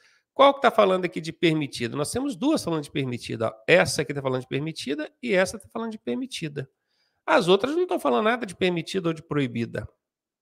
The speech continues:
Beleza? Então, e eu sei que não é a D, porque aqui fala largura, ó. Isso aqui não é largura, né? Isso aqui é altura. Então, uma seta em cima, outra embaixo, tá indicando a altura. Largura, setas estariam um do lado da outra. Um do lado aqui, outro do lado aqui.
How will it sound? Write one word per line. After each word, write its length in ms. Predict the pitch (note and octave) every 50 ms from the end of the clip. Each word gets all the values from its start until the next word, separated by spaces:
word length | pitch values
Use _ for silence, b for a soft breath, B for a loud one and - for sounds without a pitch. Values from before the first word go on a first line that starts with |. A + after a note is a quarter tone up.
| _ _ _ _ _
Beleza? 560 | - A#2+ G#2+ B2 F3 A3 A3 F#3+ D#3 C3 C3 b b b b b b b b b b b _ _ _ _ -
Então, 680 | - B2+ B2 - - B2 C3 D3 D#3+ E3+ E3+ E3+ E3
e 100 | D3 D3+
eu 120 | F3 F3+ F3
sei 220 | - - G3+ G#3
que 100 | G3+ -
não 180 | F3 E3 D#3 D3
é 120 | C#3+ D3
a 60 | D3
D, 200 | C3+ C#3 F3 A3
porque 160 | G#3+ - -
aqui 160 | G#3 - - A3+
fala 240 | - A#3+ A#3 A#3+
largura, 640 | C#4+ E4 F4 F4 A3+ D3+ C#3+ F3 G#3 G3+ F3+ - A#2 A#2
ó. 220 | A#2 - _ _ _ _ _ _ _ _ _ _ _ _ _ _ _
Isso 140 | _ - -
aqui 140 | - - A3+
não 160 | C4+ E4+ F#4
é 80 | F4+ F4+
largura, 540 | F4+ F#4+ E4+ C#4+ A3+ E3 D#3+ E3 D#3+ D3
né? 100 | D3 D#3
Isso 140 | E3 D#3+ -
aqui 160 | D3+ - G#3+
é 20 | C4+
altura. 380 | F4+ F4+ - - F#3 D#3 C3+
Então, 120 | B2+ C#3 C#3+
uma 80 | C#3
seta 260 | B2 - D3 D3 - D3
em 40 |
cima, 240 | B2+ - - E3 D#3
outra 200 | D3 D3 - D3+
embaixo, 420 | E3 E3 G3+ C4 D4 C4+ - - -
tá 100 | - B2
indicando 380 | A#2+ - - - - - G3+
a 40 | A#3+
altura. 640 | C#4+ D4+ C#4+ _ _ - - E3+ E3 D3+ A#2 A#2 A2+ - - -
Largura, 380 | C#3 C#3 B2+ A2+ A2 D3 F3+ G3
setas 380 | - - F3 F3 - - -
estariam 400 | F3 - - F3 D#3+ D#3 E3+ F3
um 120 | F3+ F#3+ -
do 120 | F#3+ G#3
lado 200 | F#3+ G3 G#3 F#3+
da 120 | G#3 G3
outra. 280 | C#3+ A#2+ A#2+ - - C3
Um 60 | C3+
do 80 | B2+ C3
lado 180 | B2+ C3 B2+
aqui, 200 | B2+ - - -
outro 160 | F#2+ - - -
do 40 |
lado 160 | F2+ F2 E2+ D3+
aqui. 240 | C#3+ - - -